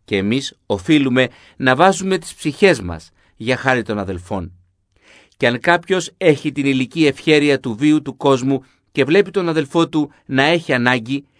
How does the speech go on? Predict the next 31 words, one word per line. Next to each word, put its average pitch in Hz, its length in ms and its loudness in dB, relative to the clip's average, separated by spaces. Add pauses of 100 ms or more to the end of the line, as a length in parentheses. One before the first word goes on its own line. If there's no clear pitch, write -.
(340)
κλείσει 175 480 2
όμως 123 340 0
τα 113 100 -10
σπλάχνα 127 520 -2
του 123 260 -8
απέναντί 127 540 -2
του, 139 220 -8 (560)
πώς 262 300 -2
η 208 80 0
αγάπη 139 420 0
του 120 120 -10
Θεού 110 300 -2
μπορεί 107 320 0
να 101 140 -2
μένει 95 220 -4
μέσα 92 340 -8
του; 143 200 -10 (800)
Παιδάκια 117 440 0
μου, 117 240 -2 (440)
να 135 200 0
μη 196 180 4
αγαπάμε 156 460 2
με 139 140 2
λόγια 131 440 2 (320)
ούτε 208 260 4
με 113 100 0
τη 110 100 -6
γλώσσα, 92 520 -4 (360)
αλλά 110 240 2
με 110 200 6
έργα 175 400 2